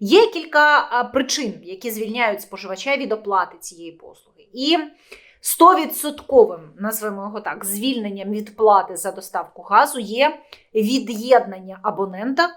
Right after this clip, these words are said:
з цієї послуги. Причому йдеться саме про, ем, <clears throat> фізичне припинення подачі газу.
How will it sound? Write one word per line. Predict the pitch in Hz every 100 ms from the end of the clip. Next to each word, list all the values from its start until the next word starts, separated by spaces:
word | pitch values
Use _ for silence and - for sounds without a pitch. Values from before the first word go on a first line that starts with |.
| -
з | 208 302
цієї | - - 202 262
послуги. | 208 185 - - _
Причому | - 269 349 339
йдеться | 247 320 339 240
саме | - 277 262
про, | 233 254 254 - - - _ 233
ем, | 240 247 262 - 320 330
<clears throat> | 330 440 302 269
фізичне | 285 330 - 202
припинення | 185 247 240 202 175 180
подачі | 220 190 165 202
газу. | 175 - _